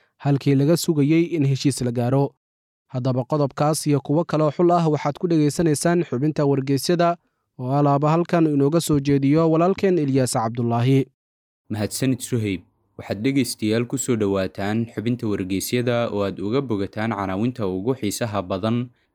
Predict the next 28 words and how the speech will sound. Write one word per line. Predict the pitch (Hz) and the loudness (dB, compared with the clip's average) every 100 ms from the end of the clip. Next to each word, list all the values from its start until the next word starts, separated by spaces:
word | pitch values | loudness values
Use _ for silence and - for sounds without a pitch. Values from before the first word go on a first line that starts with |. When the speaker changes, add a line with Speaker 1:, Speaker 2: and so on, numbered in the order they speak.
| - | -4
Speaker 2:
ee | |
ay | 101 95 | -2 -2
nashriyaan | 95 104 107 104 120 113 | -4 -6 -4 -2 -2 -2
jariiradaha | 104 101 98 113 127 101 | -2 -2 -2 -2 -2 -2
ugu | 98 113 123 | -2 0 0
waaweyn | 107 110 101 | 2 0 0
caalamka. | 95 101 95 - 90 87 _ _ _ | -2 -2 -2 -4 -8 -8 _ _ _
Qodobka | 123 117 113 110 | -6 -4 -6 -4
ugu | 101 123 127 | -2 -2 -2
horreeya | 107 104 117 123 | -2 0 0 -2
ee | 107 101 | 0 -2
aan | 98 | -2
ku | - | -6
soo | - 127 | -8 -8
qaadan | - 98 104 120 | -4 -2 -2 -2
doonana | 107 107 123 120 | -2 -2 -2 -2
waxa | 98 98 | -4 -4
uu | 98 | -4
noqonayaa | 98 - 101 92 87 87 _ _ _ | -4 -4 -4 -2 -4 -8 _ _ _
saraakiil | - - 98 98 143 170 | -12 -4 -4 -2 -4 -4
sare | 123 120 120 | -2 -2 -2
oo | 101 | -4
ka | - | -6
tirsan | - 110 - 127 | -8 -10 -6 -4
ciidanka | 110 127 117 104 | -2 -2 -2 -4
ilaalada | 98 98 131 131 | -4 -2 -2 -2
kacaanka | - 104 127 107 101 | -4 -4 -4 -4 -4
Iiraan | 95 120 117 123 | -2 -2 -2 -4